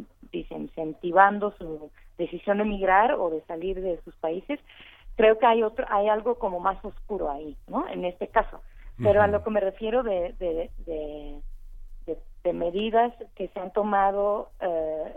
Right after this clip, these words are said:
Speaker 1: tanto en Europa y en Estados Unidos, pero incluyendo en México, como el programa Frontera Sur, eh, son cosas que no son efectivas,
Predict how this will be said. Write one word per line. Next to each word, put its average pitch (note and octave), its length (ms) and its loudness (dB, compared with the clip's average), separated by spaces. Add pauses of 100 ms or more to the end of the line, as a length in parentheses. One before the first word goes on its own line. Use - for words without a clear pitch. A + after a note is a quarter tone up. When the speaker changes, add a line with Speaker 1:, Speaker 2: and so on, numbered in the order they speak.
(120)
Speaker 1:
tanto F3 240 -4
en E3+ 120 -4
Europa F#3+ 440 4
y F3 100 -2
en D#3+ 120 -6
Estados F#3 320 -2
Unidos, F#3+ 320 -8
pero D#3+ 120 0
incluyendo F#3+ 540 -2
en G#3 100 -2
México, G3+ 460 -6
como E3+ 220 0
el D#3 60 -4
programa F3+ 400 0
Frontera F3 360 -4 (100)
Sur, E4+ 180 0 (1200)
eh, F#3 540 6
son G#3 180 2
cosas G#3 340 0
que F3+ 80 -12
no A3 160 -2
son C4 160 -2
efectivas, A#3 500 -4